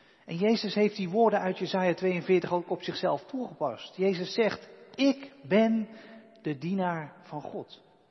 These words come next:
de knecht van de Heer." Ja, Jezus is de knecht van de Heer. En vandaag komt hij naar jou toe.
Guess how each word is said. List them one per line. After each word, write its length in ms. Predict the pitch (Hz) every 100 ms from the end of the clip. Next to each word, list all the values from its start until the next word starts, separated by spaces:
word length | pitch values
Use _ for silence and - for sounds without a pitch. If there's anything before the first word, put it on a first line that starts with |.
| _ _ _
de 140 | 131
knecht 520 | - - 175 175 -
van 240 | - 156 143
de 80 | 127
Heer." 300 | 120 101 92 - _ _ _ _ _ _ _ _ _ _ _ _ _ _ _ _ _ _ _ _ _ _ _ _ _ _ _ _ _ _ _ _ _ _
Ja, 200 | 220 139
Jezus 580 | 113 202 240 - 196 -
is 360 | 208 180 - -
de 100 | 151
knecht 340 | 160 185 170 -
van 140 | 170
de 80 | 143
Heer. 300 | 160 156 - _ _ _ _ _ _ _ _ _ _ _ _ _ _ _ _ _ _ _ _
En 140 | - 165
vandaag 500 | 170 165 220 220 -
komt 220 | 208 185
hij 160 | 175 170
naar 200 | 165 147
jou 220 | 127 117
toe. 220 | 196 226